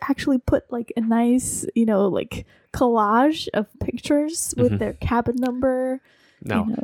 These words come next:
Speaker 2: now you're saying I'm type A? We don't even have a collage
Speaker 1: <laughs>
Speaker 2: yet.
Speaker 1: W-, we're gonna get to it.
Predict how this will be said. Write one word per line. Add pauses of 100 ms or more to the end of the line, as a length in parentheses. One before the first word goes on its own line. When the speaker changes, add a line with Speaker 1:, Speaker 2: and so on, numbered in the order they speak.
Speaker 2:
now
you're
saying
I'm
type
A? (120)
We
don't
even
have
a
collage (380)
Speaker 1:
<laughs>
Speaker 2:
yet. (440)
Speaker 1:
W-,
we're
gonna
get
to
it.